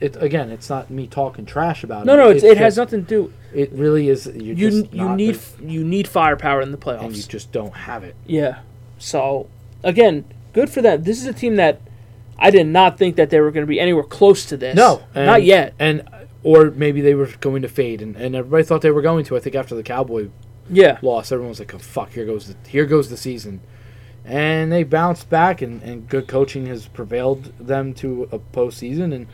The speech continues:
Speaker 1: at least he's there. That, that's all you can ask for. You're ahead
Speaker 2: Yeah.
Speaker 1: of schedule, and if you're a Giants fan for next year, you're fucking looking forward to it.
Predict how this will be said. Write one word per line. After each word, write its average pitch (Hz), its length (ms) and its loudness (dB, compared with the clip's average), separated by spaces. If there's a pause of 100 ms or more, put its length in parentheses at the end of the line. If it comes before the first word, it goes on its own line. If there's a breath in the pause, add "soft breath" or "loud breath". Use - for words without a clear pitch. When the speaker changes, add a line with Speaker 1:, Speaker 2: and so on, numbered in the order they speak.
(800 soft breath)
Speaker 1:
at 139 160 -2
least 170 220 -2
he's 160 180 -8
there. 170 320 4 (160)
That, 131 240 -2
that's 156 360 -4
all 151 160 2
you 165 100 -2
can 151 160 -6
ask 160 260 -6
for. 180 220 0
You're 147 160 2
ahead 143 220 -2
Speaker 2:
Yeah. 170 80 0
Speaker 1:
of 220 80 -4
schedule, 160 480 0
and 147 160 -2
if 139 100 -12
you're 139 120 0
a - 40 -12
Giants 135 340 -8
fan 151 200 -6
for 135 100 -12
next 156 320 -8
year, 233 220 -2 (480 soft breath)
you're 202 100 -10
fucking 240 320 -4
looking 240 260 -6
forward 110 340 -6
to 107 140 -10
it. 92 140 -16